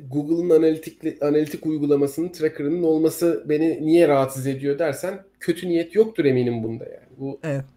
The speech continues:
Speaker 2: Ama sen
Speaker 1: tamamen,
Speaker 2: devletsin
Speaker 1: e,
Speaker 2: yani. Daha güzelini
Speaker 1: hassasiyet
Speaker 2: yapabilirsin.
Speaker 1: yani. Tabii. Hassasiyet
Speaker 2: Evet.
Speaker 1: ve ilgiyle
Speaker 2: Evet.
Speaker 1: alakalı yani.
Speaker 2: Kesinlikle.
Speaker 1: Çok
Speaker 2: Murat
Speaker 1: bir şey
Speaker 2: Saka
Speaker 1: diyemiyorum.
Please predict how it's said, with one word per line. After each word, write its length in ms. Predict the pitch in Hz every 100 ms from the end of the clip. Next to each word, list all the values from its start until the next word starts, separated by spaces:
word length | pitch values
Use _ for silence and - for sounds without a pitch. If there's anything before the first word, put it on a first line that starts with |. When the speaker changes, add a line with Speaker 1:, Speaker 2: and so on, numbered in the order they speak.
| _ -
Speaker 2:
Ama 160 | 220
sen 100 | 156 -
Speaker 1:
tamamen, 260 | - 196
Speaker 2:
devletsin 320 | 233 254 208
Speaker 1:
e, 40 | 170
Speaker 2:
yani. 300 | 147 139 143
Daha 220 | 190 196
güzelini 500 | 175 165 190 196 208
Speaker 1:
hassasiyet 260 | 202 190 196
Speaker 2:
yapabilirsin. 380 | 214 202 202 - 143
Speaker 1:
yani. 320 | 127 120 113 _
Tabii. 100 | - - 127 _ -
Hassasiyet 600 | 160 160 160 151 135 160
Speaker 2:
Evet. 80 | 165
Speaker 1:
ve 40 | 160
ilgiyle 460 | 160 147 165 143
Speaker 2:
Evet. 100 | 117 110
Speaker 1:
alakalı 360 | 92 - -
yani. 160 | - - - _ _ _ _ _
Speaker 2:
Kesinlikle. 520 | 160 143 165 160 143 131 -
Speaker 1:
Çok 140 | - 160
Speaker 2:
Murat 120 | 175
Speaker 1:
bir 60 | 143
şey 80 |
Speaker 2:
Saka 140 | 160 131
Speaker 1:
diyemiyorum. 400 | 127 185 120